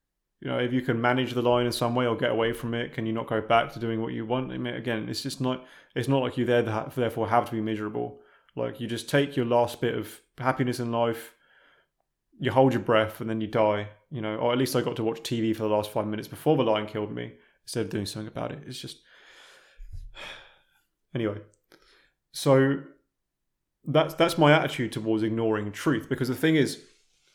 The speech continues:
you know, truth is the only thing that we can actually live by, because truth is just the status of reality as it actually is. And, you know, when we, when we give the status of truth to things like ideas and beliefs, we're just saying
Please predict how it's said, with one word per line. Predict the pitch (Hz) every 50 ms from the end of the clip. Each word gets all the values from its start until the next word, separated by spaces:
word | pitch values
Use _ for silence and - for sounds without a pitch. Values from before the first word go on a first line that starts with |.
| _ _ _ _ _ _
you | - - 127
know, | 117 - - - - _ _ _ - 147 127
truth | - - - 165 180 214 202 - -
is | - - 160 139 131
the | 127 143 147
only | 143 139 143 143 143
thing | 131 139 - 135 127
that | 127 127 127
we | 127 123
can | - 123 123
actually | 139 135 - - - - - 127 117 113
live | 113 113 117 120 127 135 135 131 135 - -
by, | 113 117 123 127 123 131 135 - _ _ _ _ _ _ _ -
because | 127 - - 127 110 107
truth | - - - - 160 170 165 160
is | 151 - -
just | 143 123 -
the | -
status | - - - 127 123 123 127 113 -
of | 120 107 113
reality | 117 113 113 113 110 - 120 110 107
as | 110 107
it | 117 120
actually | 120 120 - - 110 113 110
is. | 107 104 107
And, | 113 110 110 - - - - _
you | - 127
know, | 113
when | 110 123 139
we, | 139 135 127 127 -
when | 131 127
we | 139
give | 127 131 131 117
the | 110 113
status | - - 127 120 120 120 107 -
of | 110 98 -
truth | - - - 151 135 127 - - -
to | -
things | - - 123 113 107
like | 110 107 - 113
ideas | 110 107 104 117 113 113 107 110
and | 107
beliefs, | 107 113 120 147 127 127 - -
we're | 120
just | 117 120 120 -
saying | 123 117 113 113 113 113 110